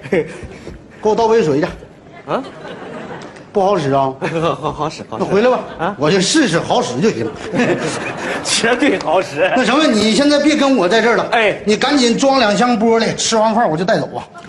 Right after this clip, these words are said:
Speaker 2: 你怎么忘不了你这点事儿呢？
Speaker 1: 你这扯，这不还不好使吗？
Speaker 2: 我不是说了吗？吃完饭就办吗？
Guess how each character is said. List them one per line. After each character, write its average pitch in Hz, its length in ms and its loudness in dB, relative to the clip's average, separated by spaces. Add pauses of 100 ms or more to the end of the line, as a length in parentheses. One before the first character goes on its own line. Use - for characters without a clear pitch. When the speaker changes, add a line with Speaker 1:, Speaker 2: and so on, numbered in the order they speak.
(120)
Speaker 2:
你 156 140 -6
怎 - 100 -8
么 131 100 -10
忘 269 140 2
不 196 80 0
了 285 120 4
你 254 140 -2
这 311 140 2
点 - 160 0
事 294 140 0
儿 208 160 0
呢？ 185 120 -6
Speaker 1:
你 214 100 0
这 320 140 2
扯， 233 200 2
这 302 100 2
不 339 100 2
还 285 200 2
不 349 100 2
好 359 220 4
使 185 200 -4 (120)
吗？ 262 120 4 (360)
Speaker 2:
我 285 320 4
不 359 140 2
是 330 140 4
说 370 400 4
了 339 100 4
吗？ 247 140 2
吃 302 320 2
完 262 280 2
饭 202 260 0
就 156 120 -4
办 180 280 0 (120)
吗？ 87 120 -12